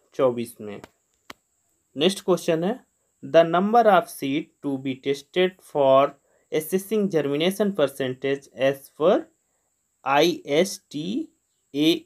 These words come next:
is फ़ोर हंड्रेड। कितना होता है? फ़ोर हंड्रेड। नेक्स्ट क्वेश्चन है, the light intensity which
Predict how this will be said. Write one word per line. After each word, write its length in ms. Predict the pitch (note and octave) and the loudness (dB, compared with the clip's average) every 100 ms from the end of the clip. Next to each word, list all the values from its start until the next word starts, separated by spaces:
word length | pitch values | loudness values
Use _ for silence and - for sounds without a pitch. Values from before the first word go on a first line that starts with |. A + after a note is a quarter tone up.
| C#3+ | -4
is 200 | G#3 F4 - _ _ _ _ _ _ _ _ - | -2 -2 -6 _ _ _ _ _ _ _ _ 0
फ़ोर 200 | C#3+ C3 | 0 0
हंड्रेड। 340 | A#2 A2 G#2+ - _ | -6 -8 -12 -14 _
कितना 260 | C#3 - E3+ | -12 -6 -4
होता 300 | E3+ - G3 | -2 0 0
है? 120 | D#4+ - _ _ _ | 0 -8 _ _ _
फ़ोर 200 | E3 D3 C3 | 4 4 2
हंड्रेड। 420 | A#2 A2+ A2+ G#2+ _ - _ _ _ _ _ _ _ _ _ _ _ _ - | -6 -6 -8 -8 _ -20 _ _ _ _ _ _ _ _ _ _ _ _ -4
नेक्स्ट 300 | C#3+ F#3+ - | -2 -2 -2
क्वेश्चन 380 | D#3 D#3 - D3 | -2 0 0 0
है, 180 | D3+ F#3+ - _ E3+ | 0 -2 -8 _ -16
the 260 | C#3+ D3+ C#3+ C#3 | 0 2 4 4
light 320 | C3+ D#3+ G3 - | 4 4 2 -4
intensity 800 | D#3+ D#3 D3+ D3 C#3+ C#3 C3 C3 C#3+ - C#3+ | -4 -4 -2 -2 -2 -6 -6 -10 -10 -12 -6
which 240 | D#3 F#3+ | -6 -6